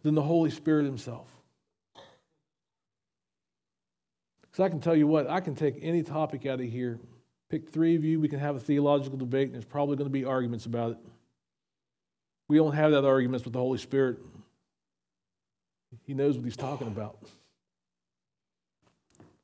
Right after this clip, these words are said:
So lean not into your own understanding.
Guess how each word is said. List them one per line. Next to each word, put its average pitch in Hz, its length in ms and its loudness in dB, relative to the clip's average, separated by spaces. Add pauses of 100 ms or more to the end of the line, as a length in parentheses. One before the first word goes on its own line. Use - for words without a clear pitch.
(400)
So 143 160 -4
lean 139 760 2 (540)
not 131 400 -2
into 110 180 -8
your 120 180 -4
own 120 160 -4
understanding. 110 640 -8